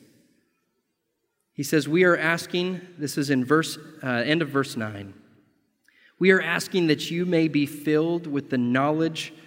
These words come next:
of his will in all wisdom and spiritual understanding."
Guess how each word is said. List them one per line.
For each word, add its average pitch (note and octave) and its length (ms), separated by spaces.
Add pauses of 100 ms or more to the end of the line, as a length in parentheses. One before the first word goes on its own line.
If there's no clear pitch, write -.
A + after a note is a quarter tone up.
of A#2 160
his C#3 260
will A#2 420 (1040)
in C3 160
all C#3+ 260
wisdom A#2 720 (140)
and B2 120
spiritual A#2+ 640
understanding." G2+ 680